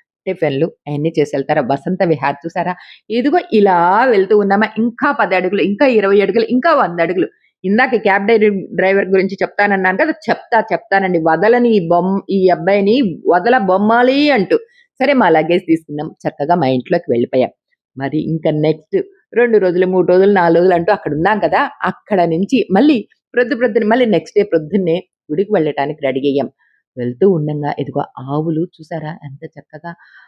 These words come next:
ఇక్కడిక్కడే తిరుగుతూ మేత, మేత దారి పొడవునా అలా ఉంటే, ఒక చిన్న వీడియో తీసుకుంటూ మేము అలా నడుచుకుంటూ ఎక్కడికి వెళ్ళాం అనుకుంటున్నారు? రండి, రండి, రండి, అష్టలక్ష్మిల టెంపుల్కి వెళ్ళాం. ఇక్కడ గుడి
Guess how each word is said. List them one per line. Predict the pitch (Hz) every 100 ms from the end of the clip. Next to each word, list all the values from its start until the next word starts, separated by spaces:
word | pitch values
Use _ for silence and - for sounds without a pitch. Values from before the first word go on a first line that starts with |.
| _ -
ఇక్కడిక్కడే | 165 - 208 - - 226 226 208 233
తిరుగుతూ | 226 170 190 190
మేత, | 151 185 185 - -
మేత | 190 190 165 208 165
దారి | 156 175 180
పొడవునా | 196 185 202 190
అలా | 156 160
ఉంటే, | 151 156 156 -
ఒక | 165
చిన్న | 156 190 180 214
వీడియో | 202 180
తీసుకుంటూ | 156 160 170 165
మేము | 160 160
అలా | 143
నడుచుకుంటూ | 143 139 147 - 185 170
ఎక్కడికి | 151 - 196 214
వెళ్ళాం | 214 226
అనుకుంటున్నారు? | 220 233 220 233 254 226 _ _ _ _ _ -
రండి, | 127 127 147 202
రండి, | 127 147 185
రండి, | 131 139 165 202 175 - - - _ -
అష్టలక్ష్మిల | - 185 214 214 - 190 180
టెంపుల్కి | 175 143 151 180 190 170
వెళ్ళాం. | 143 143 -
ఇక్కడ | - 147 156 220 - _ _ _ _ -
గుడి | 190 254